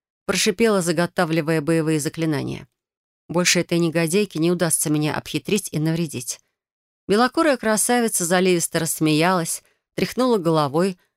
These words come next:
отчего ее роскошная грива вырвалась из небрежного пучка на затылке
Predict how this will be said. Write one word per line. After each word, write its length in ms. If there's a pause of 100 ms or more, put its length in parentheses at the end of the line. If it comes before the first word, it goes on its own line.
(120)
отчего 420
ее 160
роскошная 600
грива 380
вырвалась 640
из 140
небрежного 520
пучка 380
на 120
затылке 640